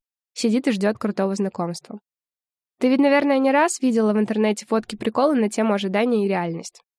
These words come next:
Чтобы избежать такой ситуации, твои фотографии должны быть живые и естественные. Да, именно фотографии, их должно быть минимум две, а лучше больше. Пусть он увидит тебя такой, какая ты есть на самом деле.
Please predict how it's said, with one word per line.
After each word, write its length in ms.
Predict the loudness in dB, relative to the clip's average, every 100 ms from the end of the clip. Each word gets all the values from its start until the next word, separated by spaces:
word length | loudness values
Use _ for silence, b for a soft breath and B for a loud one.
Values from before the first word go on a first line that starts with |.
| _ _ _ -12
Чтобы 300 | -4 0 2
избежать 460 | 2 0 0 0
такой 240 | -4 -6 -6
ситуации, 520 | -6 -2 -2 -2 -8
твои 200 | -4 -6
фотографии 500 | -4 -6 -4 -4 -4
должны 320 | -4 -2 -2
быть 140 | -4 -6
живые 340 | -4 -2 -4
и 160 | -4 -6
естественные. 800 | -6 -6 -8 -8 -12 -12 -12 -18 _ _ _ _ _ _ -6
Да, 280 | -2 0 -2
именно 260 | 0 2 2
фотографии, 580 | 0 -2 0 -2 -2 -4
их 100 | -2
должно 300 | -2 0 0
быть 180 | 0 -2
минимум 380 | -2 0 -2
две, 280 | -2 -4 -4
а 120 | -4
лучше 300 | -6 -6 -6
больше. 480 | -4 -4 -4 -8 -12 -18 _ _ _ _ _ _
Пусть 240 | -4 0 2
он 140 | 2
увидит 300 | 2 0 0
тебя 200 | -2 -2
такой, 300 | -2 -2 -2
какая 340 | -2 -4 -4
ты 80 | -2
есть 220 | -4 -2
на 80 | -6
самом 400 | -4 -4 -4 -4
деле. 300 | -6 -8 -10